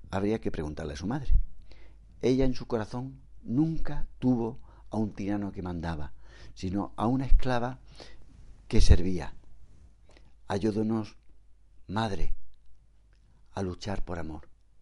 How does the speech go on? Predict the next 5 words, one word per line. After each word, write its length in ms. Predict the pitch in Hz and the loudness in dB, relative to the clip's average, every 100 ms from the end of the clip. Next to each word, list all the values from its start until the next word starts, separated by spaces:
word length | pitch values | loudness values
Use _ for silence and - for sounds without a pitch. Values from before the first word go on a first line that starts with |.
| - - - - - - - - - - - - - - _ - - - - _ - - _ _ - - - - _ - - - _ - - - - - - - - - | -20 -20 -20 -20 -20 -20 -20 -20 -20 -20 -20 -20 -20 -20 _ -20 -20 -20 -20 _ -20 -20 _ _ -20 -20 -20 -20 _ -20 -20 -20 _ -20 -20 -20 -20 -20 -20 -20 -20 -8
Te 120 | 95 | -6
di 100 | 90 | -4
gracias, 380 | 92 92 - 90 | -2 0 4 2
Dios 200 | 90 82 | 2 -8
mío, 280 | 87 87 | -4 -4